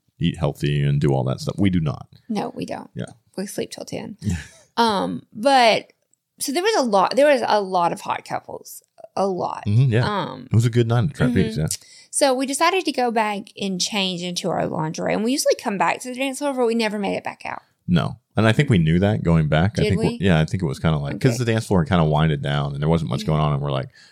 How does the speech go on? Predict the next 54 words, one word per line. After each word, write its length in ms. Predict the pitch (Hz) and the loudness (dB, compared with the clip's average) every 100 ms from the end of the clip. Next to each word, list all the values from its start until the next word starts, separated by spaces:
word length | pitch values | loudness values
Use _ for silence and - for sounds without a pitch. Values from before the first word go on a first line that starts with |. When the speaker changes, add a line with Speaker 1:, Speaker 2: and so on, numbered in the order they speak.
| _ - | _ -2
Speaker 1:
"We're 80 | 113 | 2
gonna 80 | 165 | 4
go 60 | 87 | 2
back 180 | 69 | 0
to 80 | 52 | 0
Diamond 280 | - 85 71 | 2 2 2
Club." 320 | - 60 62 - - | 0 -2 -2 -4 0
And 120 | 80 | 2
we 60 | 82 | 4
were 60 | |
kinda 220 | 80 101 80 | 4 4 4
like, 240 | 71 67 - | 0 -4 -4
all 160 | 67 80 | 0 0
the 80 | 71 | 2
hot 180 | 78 - | -2 -2
people 220 | 65 62 | -2 -2
were 100 | 62 | -4
like, 160 | 58 - _ - | -6 -10 _ -8
"We're 80 | 101 | -2
going 200 | 135 120 | 0 0
back, 220 | 101 95 _ _ - | -2 -4 _ _ -2
going 100 | 107 | 0
back 120 | 92 | 0
to 60 | 67 | 2
Diamond 260 | 78 143 | 2 2
Club. 280 | 55 50 53 - | 0 -6 -6 -6
Like, 160 | 62 - | -4 -4
Speaker 2:
Mm. 180 | - 220 _ - | -8 -16 _ 0
Speaker 1:
we're 100 | 95 | 2
heading 180 | 98 85 | 2 0
that 180 | 160 | -2
way. 180 | 69 64 - | -2 -2 -2
If 220 | - - | 0 2
you 60 | |
Speaker 2:
Mm-hmm. 100 | - | 2
Speaker 1:
wanna 160 | 87 78 | 2 2
head 200 | 82 78 | 0 0
that 100 | 73 | 0
direction, 320 | 71 62 76 | 0 -2 -2
Speaker 2:
Yeah. 100 | - - - - _ _ | -6 -12 -18 -20 _ _
Speaker 1:
you 120 | 165 | 0
know, 180 | 101 - - _ _ _ _ - | 2 0 -8 _ _ _ _ -6
if 220 | 107 - | -2 2
you 80 | 85 | 0
want 180 | 69 - | 0 -6
to." 120 | - - | -10 -8
Speaker 2:
Yeah. 280 | - - - - _ _ _ _ _ - | -10 -10 -14 -20 _ _ _ _ _ -6
So 340 | 233 214 190 | 2 2 2
we 160 | 180 214 | -2 -2
went 220 | 208 180 | -2 -2
back 220 | 165 175 | -4 -2
there, 200 | 175 151 | -2 0
we 100 | 175 | -2
changed. 840 | 175 180 151 156 160 190 - - | -2 -2 -2 -2 -6 -6 -8 -12